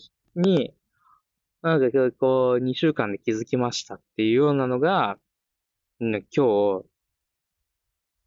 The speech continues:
あの、の反省ですね。あの、二週間で気づいて、リフレクションしてみた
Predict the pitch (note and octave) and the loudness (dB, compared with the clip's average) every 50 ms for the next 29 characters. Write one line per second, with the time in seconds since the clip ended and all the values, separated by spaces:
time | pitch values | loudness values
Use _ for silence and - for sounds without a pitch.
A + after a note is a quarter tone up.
0 | _ _ _ _ _ _ _ _ _ _ _ _ _ _ A#2+ A2 G#2 G#2+ G#2 G#2 | _ _ _ _ _ _ _ _ _ _ _ _ _ _ -6 -4 -4 -4 -4 -6
1 | G2+ G2+ G2+ G2+ G2 G2 - _ _ _ _ _ _ _ _ _ _ _ C#3 C3 | -6 -6 -8 -10 -12 -16 -20 _ _ _ _ _ _ _ _ _ _ _ -6 -4
2 | - - C3 C3 C3 - - B2+ B2 A#2 B2 A#2+ - - - F#2+ F#2+ - - G#2+ | -2 -2 -2 -2 -2 -2 0 0 0 0 0 -2 -4 -8 -14 -16 -14 -8 -6 -4
3 | G#2+ A2+ A#2+ B2 A#2+ - G#3 F3+ - B2 A2 G#2 F#2+ G#2 - - B2 C#3 D3+ B2+ | 0 0 0 0 0 0 -2 -2 0 -2 -4 -4 -6 -6 -6 -2 0 0 0 -2
4 | - - B2 B2+ - D#3 D3 D3+ D3 - - - D#3+ C#3+ C#3 C3 - - - B2 | -4 -6 -6 -4 -2 0 0 -2 -2 -2 -2 -2 0 0 0 -2 -4 -4 -2 -2
5 | A#2 B2 - _ _ _ _ _ _ _ _ _ C3+ - - G2 F#2+ | -2 -2 -6 _ _ _ _ _ _ _ _ _ -6 -4 -4 -6 -6